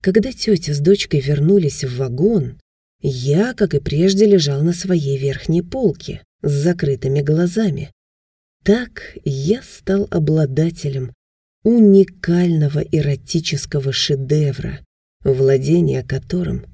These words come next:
еще выйдет мне боком. Но это будет позже, а пока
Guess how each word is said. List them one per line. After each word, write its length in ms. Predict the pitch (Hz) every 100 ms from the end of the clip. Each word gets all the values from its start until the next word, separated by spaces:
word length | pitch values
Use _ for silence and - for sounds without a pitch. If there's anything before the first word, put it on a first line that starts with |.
| _ -
еще 500 | 143 135 - - 135
выйдет 400 | 139 143 - 143
мне 220 | 135 135
боком. 460 | 131 139 - - - _ _ _ _ _ _ -
Но 160 | 165
это 240 | 254 330 381
будет 360 | 226 208 214
позже, 500 | - 139 139 - 135 - _ _ _
а 120 | 147
пока 500 | - 131 - - 196